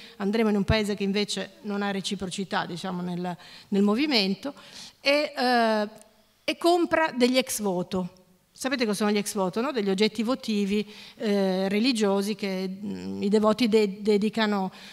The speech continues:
in occasione di un miracolo, di un evento straor-, che considerano straordinario a, a santi o, o madonne, eccetera, eccetera.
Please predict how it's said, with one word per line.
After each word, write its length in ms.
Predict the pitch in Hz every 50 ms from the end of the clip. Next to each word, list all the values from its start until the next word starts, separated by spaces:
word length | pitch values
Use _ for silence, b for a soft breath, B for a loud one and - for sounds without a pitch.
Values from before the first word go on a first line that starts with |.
| B B B
in 280 | 285 226 196 196 196
occasione 320 | 190 196 220 214 202 220 214
di 60 | 208
un 80 | 196
miracolo, 580 | 208 202 196 185 180 185 208 233 - - 202 196
di 80 | 196 208
un 80 | 214
evento 380 | 214 202 208 208 208 - 214 196
straor-, 320 | - - 214 208 202 214
che 140 | 202 - 185
considerano 440 | 196 208 202 - 240 220 202 190 190
straordinario 760 | 180 - 226 226 247 254 349 311 214 170 175 180 190 190 190 B B B B B B
a, 340 | 202 208 190 180 180 185
a 60 | - -
santi 640 | 156 - - 202 196 196 190 196 - - 214 202
o, 80 | 196 185
o 300 | 180 185 185 - 214 196
madonne, 600 | 190 190 180 180 180 190 202 202 196 185 180 180
eccetera, 400 | 175 - 196 175 160 170 - -
eccetera. 400 | 160 - 185 165 - 175 -